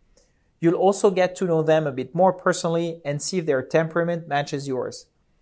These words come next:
After all, working with a provider is a matter of mutual trust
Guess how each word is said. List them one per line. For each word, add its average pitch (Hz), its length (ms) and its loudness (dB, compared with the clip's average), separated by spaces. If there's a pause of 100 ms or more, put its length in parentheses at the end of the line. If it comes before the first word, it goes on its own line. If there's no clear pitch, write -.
(320)
After 202 380 6
all, 220 300 4
working 175 380 2
with 165 140 2
a 147 40 2
provider 160 640 4
is 135 160 -6
a 127 80 -2
matter 151 340 4
of 123 140 -4
mutual 143 400 0
trust - 480 0